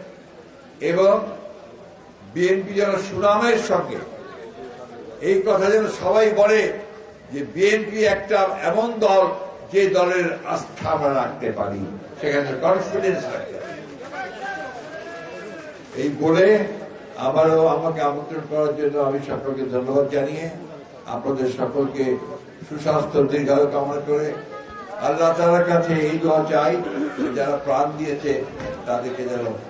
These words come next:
বেহেশত নসিব করা হয়। আসসালামু আলাইকুম ওয়া রাহমাতুল্লাহি ওয়া বারাকাতুহু। বাংলাদেশ জাতীয়তাবাদী দল জিন্দাবাদ। শহীদ জিয়া অমর হোক,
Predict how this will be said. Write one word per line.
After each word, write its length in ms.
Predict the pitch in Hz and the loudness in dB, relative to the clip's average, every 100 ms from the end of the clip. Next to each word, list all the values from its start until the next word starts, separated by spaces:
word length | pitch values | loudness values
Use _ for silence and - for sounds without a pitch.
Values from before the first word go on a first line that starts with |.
| - - - | -16 -14 -2
বেহেশত 380 | 143 156 139 127 | 0 2 -2 -8
নসিব 220 | 120 117 - | -12 -12 -10
করা 100 | 95 | -8
হয়। 300 | 92 92 - - - - - | -8 -8 -10 -12 -16 -16 -12
আসসালামু 480 | - - 135 127 151 | -8 -2 2 4 4
আলাইকুম 380 | 135 151 147 143 | 4 2 0 0
ওয়া 120 | 131 | 0
রাহমাতুল্লাহি 460 | 123 117 113 110 | -2 -6 -6 -6
ওয়া 140 | 110 107 | -4 -6
বারাকাতুহু। 420 | 104 95 - - - - - - - - | -8 -8 -8 -8 -8 -10 -12 -14 -14 -6
বাংলাদেশ 320 | 123 135 143 | -2 0 0
জাতীয়তাবাদী 680 | 131 139 160 156 151 147 147 | 2 2 0 -2 0 2 2
দল 180 | 151 147 | 2 0
জিন্দাবাদ। 540 | 147 139 147 156 165 170 - - - - - - - | 0 -2 0 2 2 0 -6 -12 -14 -14 -14 -14 -2
শহীদ 340 | 151 175 175 | 2 6 4
জিয়া 500 | - 170 170 180 - - - - - 240 - - - - | 4 2 4 4 2 -4 -10 -16 -16 -14 -8 -4 0 2
অমর 320 | - 185 180 | 2 2 4
হোক, 200 | 180 | 2